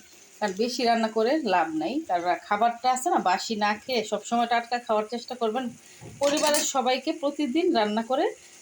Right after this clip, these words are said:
প্রতিদিনের খাবারটা খাওয়াইলে স্বাস্থ্যসম্মত হয়, এটা আমি মনে করি। তাই জন্য আমি সবসময় আমার বাবুদেরকে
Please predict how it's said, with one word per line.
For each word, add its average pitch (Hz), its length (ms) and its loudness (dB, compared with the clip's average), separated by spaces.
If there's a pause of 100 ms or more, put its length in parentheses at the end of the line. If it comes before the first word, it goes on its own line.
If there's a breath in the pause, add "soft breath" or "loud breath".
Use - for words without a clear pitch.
(100)
প্রতিদিনের 302 560 0
খাবারটা 262 400 0
খাওয়াইলে 247 500 2
স্বাস্থ্যসম্মত 202 760 -2
হয়, 185 380 0
এটা 208 220 0
আমি 208 200 2
মনে 190 240 0
করি। 185 340 -2 (380)
তাই 247 180 4
জন্য 269 200 0
আমি 269 160 2
সবসময় 269 580 0
আমার 226 300 2 (220)
বাবুদেরকে 208 680 0